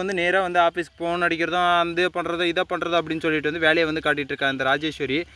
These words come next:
அவளுக்கு வைக்கணும் ஒரு வெடி, அவளுக்கு வச்சாதான் வந்து அவ வந்து அடங்குனாதான் வந்து இந்த கதையே வந்து நல்லா போகும் அப்படின்னு சொல்லிட்டு வந்து எல்லாருக்குமே வந்து தெரிஞ்சு போச்சுங்க. ஆனா, ஆ, இருந்தாலே வந்து எவ்வளோ ஆட முடியுமோ அந்த அளவுக்கு வந்து ஆடுறாங்க.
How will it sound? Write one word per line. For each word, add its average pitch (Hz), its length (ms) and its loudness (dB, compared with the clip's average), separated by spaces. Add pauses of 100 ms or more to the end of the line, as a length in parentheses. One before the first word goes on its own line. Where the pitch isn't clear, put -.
(200)
அவளுக்கு 120 480 2
வைக்கணும் 226 340 2
ஒரு 180 280 4
வெடி, 160 340 2
அவளுக்கு 139 380 4
வச்சாதான் 190 480 2
வந்து 180 300 0
அவ 160 260 4
வந்து 170 220 -2
அடங்குனாதான் 180 640 2
வந்து 175 140 -2
இந்த 151 260 -2 (240)
கதையே 160 320 4
வந்து 165 200 0
நல்லா 151 260 2
போகும் 147 260 -4
அப்படின்னு 143 220 -2
சொல்லிட்டு 135 300 -4
வந்து 151 120 -4
எல்லாருக்குமே 127 420 2
வந்து 120 220 -4
தெரிஞ்சு 117 200 -6
போச்சுங்க. 117 280 -4 (280)
ஆனா, 135 420 4
ஆ, 120 180 0
இருந்தாலே 165 520 2
வந்து 143 280 -2
எவ்வளோ 175 300 2
ஆட 185 220 4
முடியுமோ 185 260 -2
அந்த 196 220 -2
அளவுக்கு 202 280 2
வந்து 170 140 2
ஆடுறாங்க. 151 440 2